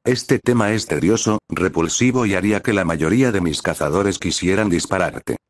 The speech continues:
Afrodita resopló, "Tú y tus exploradoras vírgenes nunca lo entenderán". Rea se rió entre dientes.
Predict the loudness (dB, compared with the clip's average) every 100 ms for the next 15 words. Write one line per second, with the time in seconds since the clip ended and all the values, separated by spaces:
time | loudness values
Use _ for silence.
0 | _ _ _ -4 -2 0 -2 0 0 0
1 | -2 0 0 0 -2 0 0 0 -2 -4
2 | -2 0 0 0 0 -2 -2 -2 -2 -2
3 | 0 0 2 0 2 0 0 0 0 0
4 | -2 -6 -16 _ _ _ -4 0 0 0
5 | 0 2 2 0 -2 0 0 -2 -4 -8
6 | -10